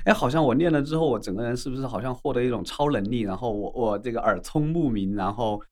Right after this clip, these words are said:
那个整个人都刷新了一遍，对，然后好像打通了任督二脉，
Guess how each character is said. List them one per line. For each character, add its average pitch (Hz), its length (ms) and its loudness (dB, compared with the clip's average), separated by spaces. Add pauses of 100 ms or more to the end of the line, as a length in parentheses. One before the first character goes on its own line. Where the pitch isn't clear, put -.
(240)
那 110 140 0
个 101 240 0
整 98 160 -4
个 113 80 0
人 113 140 0
都 131 180 2
刷 147 260 -2
新 160 220 0
了 160 80 2
一 95 160 0
遍， 87 320 -4
对， 90 360 -6
然 95 100 -6
后 110 140 -2
好 98 160 -2
像 117 120 -2
打 - 200 -4
通 131 140 -2
了 120 100 0
任 135 220 2
督 135 140 -2
二 139 180 4
脉， 104 300 0